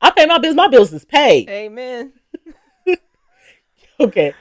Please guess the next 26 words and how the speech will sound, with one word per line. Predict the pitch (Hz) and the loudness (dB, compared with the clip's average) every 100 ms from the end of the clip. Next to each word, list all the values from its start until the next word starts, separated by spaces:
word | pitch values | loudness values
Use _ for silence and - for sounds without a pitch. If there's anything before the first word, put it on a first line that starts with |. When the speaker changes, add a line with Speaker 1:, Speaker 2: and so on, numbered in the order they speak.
| _ _ _ | _ _ _
Speaker 1:
Any | 208 240 254 185 | 2 2 0 0
last, | 180 196 202 214 208 _ - | 2 4 4 0 -2 _ -10
you | 180 190 | -2 2
know, | 180 165 151 147 | 4 4 4 2
commentary | - 185 165 165 - 156 151 | -2 -8 -8 -4 0 2 4
about | 143 143 139 135 131 | 2 4 4 4 2
what | 202 370 | -4 -12
we | 208 233 | -12 -16
consider | - 170 _ - 165 160 147 135 | -14 -20 _ -6 -4 -2 -2 -2
cheating? | - _ - 156 127 110 90 78 95 _ 127 | -8 _ -16 -14 -16 -20 _ _ _ _ -16
Speaker 2:
Uh, | 120 117 113 107 101 101 87 _ _ - | -14 -12 -14 -18 -18 -20 -20 _ _ -20
no, | 131 151 170 147 117 110 - | -16 -12 -10 -12 -14 -18 -16
I | 131 | -14
don't, | 151 - | -14 -16
I | 160 | -16
don't | 185 190 | -16 -18
think | 180 | -16
I | 165 | -14
have | 160 143 | -12 -16
anything | 135 127 123 | -20 -20 -20
else. | 110 117 | -20 -20
This | 131 | -20
one | 170 | -20
was | 143 131 | -20 -20
an | 101 | -20
interesting | 117 120 - 113 101 | -20 -20 -20 -20 -20